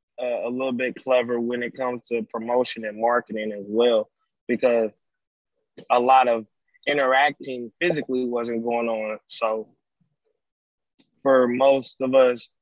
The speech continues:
we still needed to somewhat interact with our, either our fan base or our following or whatever, whatever. So it was just that time for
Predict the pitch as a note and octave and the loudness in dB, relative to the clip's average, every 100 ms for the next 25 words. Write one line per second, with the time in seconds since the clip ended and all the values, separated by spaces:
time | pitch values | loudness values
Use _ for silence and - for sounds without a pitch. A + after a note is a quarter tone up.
0 | _ _ B2+ C3 D3+ C3+ C3+ C3 A#2+ B2 | _ _ -6 -4 0 2 4 2 0 -4
1 | - _ - - C#3+ C#3 C3 C3 A#2 - | -10 _ -14 -6 -2 0 2 2 2 -6
2 | - C3+ C3 B2+ B2+ B2 B2 A#2 A#2+ A#2 | -4 -2 0 0 0 -4 -8 -6 -4 -4
3 | A2 - _ _ - C#3 B2+ A#2 A2 - | -6 -10 _ _ -8 -2 0 -2 -4 -2
4 | C3+ C3+ C3 C3 C3 C3 A#2+ A2+ G#2+ G#2+ | -2 0 0 0 0 -4 -10 -8 -8 -4
5 | C3+ C3 B2+ B2+ B2+ B2+ A#2+ A2 A2 A2 | 2 2 2 -2 -4 -6 -8 -6 -6 -8
6 | _ _ _ - B2+ C3 B2+ A#2+ A#2+ C3+ | _ _ _ 0 4 6 6 4 4 6
7 | C#3 B2 B2 - A#2+ A#2 A2+ _ _ - | 4 4 0 0 -2 -2 -4 _ _ -6
8 | C3+ C3+ C3 B2+ B2+ A#2+ B2+ B2+ - - | -2 0 -2 -6 -10 -4 0 0 -2 -6
9 | B2+ B2+ C3+ B2+ A#2+ A#2+ | -4 -4 -4 -4 -4 -6